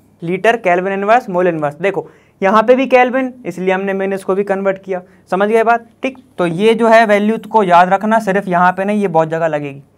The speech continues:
बस अब क्या, वैल्यू पुट करते चलो, देखते चलो।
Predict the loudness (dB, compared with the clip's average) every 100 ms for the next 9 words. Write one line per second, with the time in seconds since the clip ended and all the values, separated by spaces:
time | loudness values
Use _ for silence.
0 | _ _ _ 0 2 2 -4 0 2 2
1 | 0 0 0 -2 -4 -4 -2 -4 -4 -4
2 | -2 -2 -6 -8 -6 -6